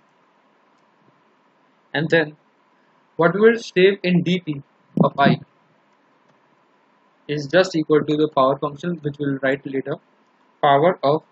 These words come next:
k divided by I, which I've told you, to the power of n. So each kth position store the power of k divided by I to the power of n.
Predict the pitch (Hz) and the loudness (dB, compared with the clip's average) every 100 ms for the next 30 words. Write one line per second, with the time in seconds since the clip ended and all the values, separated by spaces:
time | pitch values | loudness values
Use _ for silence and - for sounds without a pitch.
0 | _ _ 185 202 196 180 165 165 165 135 | _ _ -2 0 2 2 2 0 2 0
1 | 151 156 151 147 - 151 143 151 - - | -2 -6 -6 -6 0 0 0 -4 -2 -4
2 | - 151 151 147 135 143 - _ _ - | -6 -8 0 0 0 -2 -10 _ _ -14
3 | - - - _ _ _ _ _ _ _ | -6 -6 -6 _ _ _ _ _ _ _
4 | _ _ _ 208 - _ _ _ _ 208 | _ _ _ -4 -4 _ _ _ _ -4
5 | 262 - - _ _ 196 220 - 180 156 | -4 -4 -16 _ _ 0 0 0 -2 0
6 | 185 196 - 175 175 185 - 147 139 180 | -2 -8 -2 -2 0 -2 2 4 4 2
7 | - - - - 175 185 180 165 175 143 | 0 -2 -2 0 2 4 4 4 2 0
8 | 143 160 160 - 139 135 - 156 139 | -2 -2 -6 -4 -4 -4 -4 -4 -4